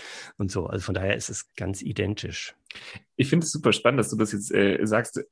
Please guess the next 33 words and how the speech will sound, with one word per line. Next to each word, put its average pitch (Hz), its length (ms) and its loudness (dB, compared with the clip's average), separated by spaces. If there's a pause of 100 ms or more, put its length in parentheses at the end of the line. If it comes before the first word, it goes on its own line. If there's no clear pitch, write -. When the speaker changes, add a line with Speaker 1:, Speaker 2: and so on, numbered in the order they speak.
Speaker 2:
weil 104 640 6 (120)
ich 110 200 2
jetzt 110 220 4
so 113 80 2
ein 101 60 4
bisschen 127 260 4
auch 104 320 4 (400)
glaube, 110 300 6
mehr 107 180 2
zu 120 100 -6
verstehen. 113 680 0
Ähm, 101 380 4 (280)
ich - 100 -2
habe - 200 -2
mir 113 100 2
so 107 100 2
ein 107 60 2
paar 110 140 4
Ausschnitte 117 340 4
angeguckt, 123 500 0
äh, 110 100 2
von 107 140 0
den 110 140 2
Programmen, 107 320 2
die 110 60 4
du 104 100 2
so 104 80 -2
machst, 110 220 0
und 101 80 0
ich - 80 -8
habe - 80 -8
das - 140 -4
Gefühl, 127 340 4